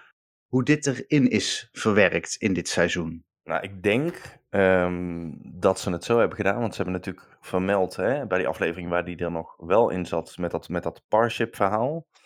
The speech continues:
Speaker 1: Ja.
Speaker 2: Ehm, toen hebben ze gezegd, "We hebben tegen Jens gezegd," want die heeft dat inderdaad ook gedaan. "En we hebben tegen hem gezegd, 'Jij, eh, eh, zou jij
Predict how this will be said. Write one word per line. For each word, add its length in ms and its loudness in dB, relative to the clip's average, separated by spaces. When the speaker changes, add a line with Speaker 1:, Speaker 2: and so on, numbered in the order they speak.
Speaker 1:
Ja. 360 2
Speaker 2:
Ehm, 640 4
toen 160 -2
hebben 180 2
ze 60 -6
gezegd, 280 -2
"We 80 2
hebben 240 0
tegen 280 0
Jens 320 0
gezegd," 360 -4
want 220 -4
die 180 -8
heeft 180 -2
dat 160 -2
inderdaad 520 2
ook 200 2
gedaan. 360 0
"En 160 -8
we 80 -6
hebben 180 0
tegen 200 -4
hem 140 -4
gezegd, 460 -4
'Jij, 420 2
eh, 260 0
eh, 60 -8
zou 220 2
jij 360 0